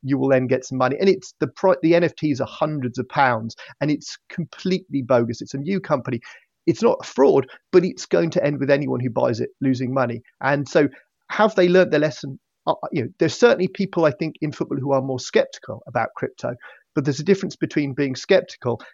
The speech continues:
and being, um, you know, having targets to meet. So th-, I think there is, there is already a, a, a resurgence of crypto. No, it's, I don't think it'll be on the same scale that it was before, but, you know, Bitcoin, which went, you know, which went up as high as sixty-nine thousand dollars,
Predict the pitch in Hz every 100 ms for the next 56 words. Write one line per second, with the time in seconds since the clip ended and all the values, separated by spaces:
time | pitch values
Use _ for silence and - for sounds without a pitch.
0 | _ 135 135 131 - _ _ 156 143 139
1 | 135 151 131 127 135 131 123 143 135 143
2 | 123 127 - 147 135 - _ _ _ -
3 | 151 139 - _ _ 135 156 156 220 226
4 | 156 190 - 156 147 147 151 151 165 156
5 | 127 131 127 - 131 123 - 131 - 185
6 | 127 131 - 117 - - - 135 196 -
7 | - - 180 202 160 147 151 143 - 151
8 | 135 - 139 127 - 131 123 120 - 117
9 | 120 139 120 - - _ - 185 - 165
10 | 139 131 - 151 131 120 113 131 - -
11 | 165 160 147 - 139 131 - - - 127
12 | 127 127 120 120 117 127 123 120 123 127
13 | 120 117